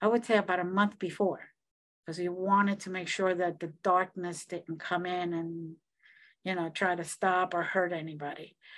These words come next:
Uh, and I was at Ground Zero, which was, um, Conjuring House.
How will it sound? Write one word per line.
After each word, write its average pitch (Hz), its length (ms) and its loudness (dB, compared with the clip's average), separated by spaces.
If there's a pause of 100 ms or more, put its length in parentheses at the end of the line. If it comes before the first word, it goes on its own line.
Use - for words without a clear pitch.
(320)
Uh, 190 420 8
and 208 280 4
I 220 300 10
was 233 600 8
at 185 260 2
Ground 202 340 6
Zero, 196 400 4
which 170 340 -2
was, 165 400 -6
um, 160 440 -6 (160)
Conjuring 208 500 4
House. 226 460 2